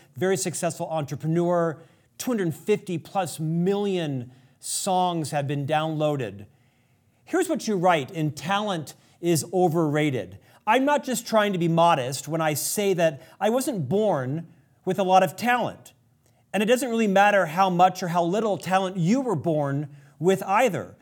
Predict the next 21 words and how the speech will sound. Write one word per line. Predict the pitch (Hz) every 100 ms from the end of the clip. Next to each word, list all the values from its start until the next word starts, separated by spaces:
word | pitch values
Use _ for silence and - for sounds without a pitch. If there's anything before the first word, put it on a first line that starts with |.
| _
The | 170
truth | - 254 240
is, | 262 240 196
I | 190
started | - 214 202 175
out | 190 196 175
with | 170
a | 180
strong | 151 - 277 262
gift | 165 185 190
for | 170
songwriting | 156 262 302 233 147 107 101 123 214 - _ _ _ -
and | 180 185
maybe | 233 240 226
a | 196 147 -
slightly | - - 247 269 285 196 170 170 - -
better | 123 175 175 170
than | 165
average | 170 165 165 147
singing | - 269 233 165
voice, | 139 101 - -